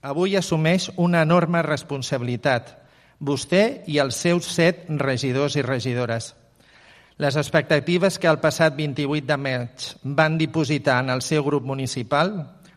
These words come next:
són altes. Per això li van atorgar una majoria absoluta de vuit regidors sobre tretze. Espero que no els defraudi ni ens defraudi, i nosaltres estarem amatents.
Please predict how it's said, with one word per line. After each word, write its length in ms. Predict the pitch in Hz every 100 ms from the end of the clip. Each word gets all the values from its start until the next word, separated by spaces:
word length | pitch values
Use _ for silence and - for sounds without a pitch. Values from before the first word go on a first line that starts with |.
| -
són 320 | - 165 147
altes. 460 | 127 113 113 104 - _ _ _ _ _ -
Per 140 | 143
això 280 | 139 - 180 220 -
li 140 | 147 147
van 140 | 156
atorgar 760 | 165 - 143 123 156 185 247 -
una 220 | 175 175
majoria 420 | 175 147 156 147 135
absoluta 580 | - 139 147 165 208
de 140 | 175 135
vuit 220 | 139 143
regidors 500 | 151 131 123 143 147
sobre 240 | 147 123 117
tretze. 400 | 120 113 98 107 - _ _ _ _ _ _ _ _ -
Espero 680 | 147 147 180 180 226 269 -
que 160 | 156 139
no 160 | 147
els 140 | 156 156
defraudi 560 | 131 151 151 170 214 220 -
ni 200 | 160 156
ens 180 | 139 127
defraudi, 560 | 135 117 143 139 123 110 117 _ _ - - -
i 100 | 151
nosaltres 580 | 156 180 190 196 226
estarem 420 | 175 - 151 147 143
amatents. 600 | 139 127 131 123 113